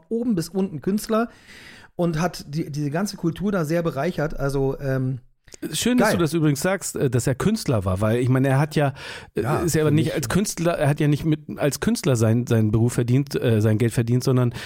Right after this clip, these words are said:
Speaker 2: weil er dort irgendwie einen Laden geschmissen hat und sowas. Und das ist natürlich auch eine Kunst, irgendwie sowas zu machen, so, also Kulturschaffender zu sein, indem man Konzerte veranstaltet, einen Laden irgendwie am Laufen hält und dort irgendwie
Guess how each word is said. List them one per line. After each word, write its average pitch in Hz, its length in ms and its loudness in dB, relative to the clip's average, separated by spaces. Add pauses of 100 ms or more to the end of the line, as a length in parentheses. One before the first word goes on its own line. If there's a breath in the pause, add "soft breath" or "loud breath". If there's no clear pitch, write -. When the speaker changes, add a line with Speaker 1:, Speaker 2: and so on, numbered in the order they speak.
(200 loud breath)
Speaker 2:
weil 127 180 4
er 135 240 2
dort 139 300 2
irgendwie 143 320 2
einen 135 160 4
Laden 180 260 0
geschmissen 135 460 2
hat 117 160 2
und 113 140 0
sowas. 101 240 0
Und 113 120 0
das - 260 -2
ist 135 220 -2
natürlich 143 460 0
auch 170 160 0
eine 131 180 2
Kunst, 113 380 0
irgendwie 107 240 0
sowas 147 420 0
zu 151 120 0
machen, 139 220 0
so, 131 140 2
also 131 300 0
Kulturschaffender 151 840 0
zu 135 120 -2
sein, 143 220 2
indem 131 260 2
man 139 180 2 (340 loud breath)
Konzerte 180 440 -2
veranstaltet, 143 580 0
einen 127 180 0
Laden 147 360 2
irgendwie 127 220 2
am 123 120 2
Laufen 139 300 2
hält 131 280 2
und 123 200 0
dort 127 240 2
irgendwie 117 400 2